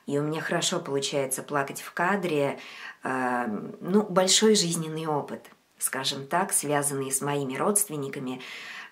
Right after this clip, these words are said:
что помогает мне, э, влиться вот в эту струю, создать нужное настроение, создать нужное состояние. Э, мечтаю играть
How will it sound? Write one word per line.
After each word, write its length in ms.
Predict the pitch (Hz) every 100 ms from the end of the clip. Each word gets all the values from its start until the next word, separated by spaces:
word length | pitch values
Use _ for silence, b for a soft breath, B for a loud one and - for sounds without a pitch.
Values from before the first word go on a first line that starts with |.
| 131
что 380 | - - 160 151
помогает 680 | 156 156 151 170 180 165 156
мне, 580 | 143 143 151 156 147 135 B B B B -
э, 200 | 87 - - -
влиться 880 | - 151 175 190 - - 139 127 117
вот 300 | 135 - -
в 140 | 139
эту 240 | 156 151 139
струю, 560 | - 160 156 185 226
создать 560 | 214 147 143 165 147 143
нужное 520 | 170 165 143 135 131
настроение, 840 | 131 139 - 143 170 220 208 156 135
создать 540 | - 139 143 147 139
нужное 340 | 156 156 143 135
состояние. 1000 | 120 - 143 143 170 190 180 147 127 - B B B B B _
Э, 180 | 170 170 165
мечтаю 840 | 170 170 - 196 208 214 190 190
играть 760 | 165 185 170 156 151 - -